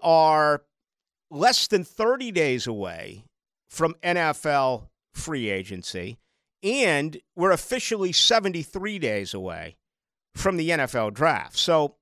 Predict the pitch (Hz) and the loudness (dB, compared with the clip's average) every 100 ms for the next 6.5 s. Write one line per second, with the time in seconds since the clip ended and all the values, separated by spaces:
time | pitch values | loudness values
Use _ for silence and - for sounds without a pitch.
0 | _ 156 165 196 240 185 196 180 - 196 | _ -4 0 2 0 -2 -4 -4 -4 -6
1 | 180 139 127 - 147 131 131 131 117 107 | -4 -4 -6 -8 -6 -6 -6 -6 -6 -6
2 | - - - 185 185 170 170 160 139 - | -12 -14 -4 0 0 0 0 0 -4 -14
3 | _ _ _ 120 127 160 151 190 143 117 | _ _ _ -4 2 4 4 0 -2 -2
4 | 131 113 104 151 - 151 139 190 190 170 | -6 -8 -14 -12 -4 -4 0 2 2 4
5 | 170 151 139 135 123 117 113 107 - _ | 4 2 0 -2 0 0 -2 -8 -12 _
6 | _ _ _ - | _ _ _ -12